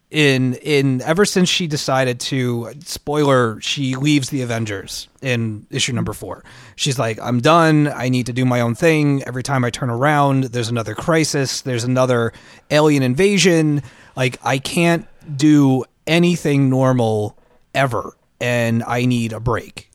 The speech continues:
And Cap's like, "Yeah, but you're gonna be there when we need you for, like, the really big stuff, right?" She's like, "Oh, of course, but, you know, otherwise, I'll see you later."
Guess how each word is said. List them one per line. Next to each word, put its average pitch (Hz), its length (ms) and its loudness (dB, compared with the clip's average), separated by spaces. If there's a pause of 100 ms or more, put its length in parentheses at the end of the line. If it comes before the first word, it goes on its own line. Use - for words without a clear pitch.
(140)
And 120 300 -4
Cap's 120 320 -4
like, 113 240 -6
"Yeah, 127 180 -4
but 104 120 -10
you're 110 120 -12
gonna 104 220 -10 (180)
be 123 180 -4
there 104 180 -4
when 104 180 -8
we 95 140 -10
need 110 220 -6
you 104 120 -6
for, 110 160 -12
like, 98 220 -8 (180)
the 104 160 -6
really 113 400 -2
big 101 240 -8
stuff, 101 300 -8
right?" 120 120 -6
She's 156 160 -8
like, 254 80 -2
"Oh, 226 60 4
of 202 80 0
course, 151 300 2
but, 113 340 -4
you 135 120 -4
know, 110 300 -2
otherwise, 113 600 -4 (260)
I'll 135 100 -4
see - 140 -6
you 113 60 -6
later." 95 260 -6